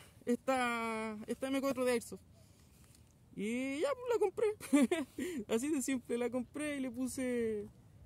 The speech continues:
el riel y le puse, le puse estas miras, eh, son miras laterales que se usan así, miren. Se puede poner así el rifle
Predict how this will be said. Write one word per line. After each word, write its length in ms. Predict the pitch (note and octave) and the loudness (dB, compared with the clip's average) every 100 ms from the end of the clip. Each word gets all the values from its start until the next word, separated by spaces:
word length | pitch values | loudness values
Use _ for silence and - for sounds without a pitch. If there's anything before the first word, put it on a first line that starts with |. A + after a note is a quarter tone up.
| - | -10
el 160 | F3+ F#3 | -4 -2
riel 520 | G#3 B3+ C#4+ C#4+ C4 | 0 0 0 0 0
y 20 | |
le 120 | A#3+ | 0
puse, 500 | G#3+ A#3 - A3+ G#3+ - - - - - - - - - - - - - - - - - - - | -2 -4 -2 0 0 -2 -18 -20 -20 -20 -20 -20 -20 -20 -20 -20 -20 -20 -20 -20 -20 -20 -14 -6
le 120 | D#3+ | -4
puse 220 | G3 G3+ | -2 -2
estas 220 | - F#3 | -2 -2
miras, 280 | F#3+ G#3+ G3+ - - | 0 -2 -4 -8 -6
eh, 760 | F#3 E3+ E3+ E3 D#3+ D3 C#3+ C#3 - | -2 0 0 0 0 -2 -6 -10 -8
son 180 | F3 | -4
miras 560 | F#3 G3+ G3 F3+ E3+ D#3+ | 0 0 0 0 -2 -2
laterales 440 | E3 E3 G#3+ D4 - - - - - - - - | -2 0 0 -2 -8 -8 -4 -4 -6 -20 -20 -18
que 100 | F3 | -12
se 260 | - F3+ - | -4 -4 -2
usan 220 | G#3+ G#3 | -4 -4
así, 180 | E3 A3 | -4 -4
miren. 180 | D3+ D3+ - - - - - - - - - - - - - | -6 -8 -16 -4 0 0 -4 -16 -16 -14 -16 -18 -20 -16 -16
Se 120 | - E3+ | -12 -4
puede 220 | G3 G3+ - - | 0 -2 -2 -8
poner 240 | G3 G3 | -4 -4
así 140 | F3 | -4
el 80 | A#3+ | -4
rifle 260 | C#4 C#4+ | -4 -6